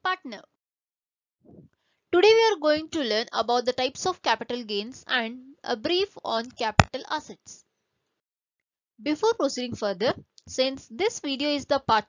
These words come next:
two of our series on capital gains and its taxation, we recommend you people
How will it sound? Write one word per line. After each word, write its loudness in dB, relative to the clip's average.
two -4
of 2
our 2
series -4
on 0
capital 0
gains -4
and -6
its -10
taxation, -6
we 2
recommend -2
you -2
people -6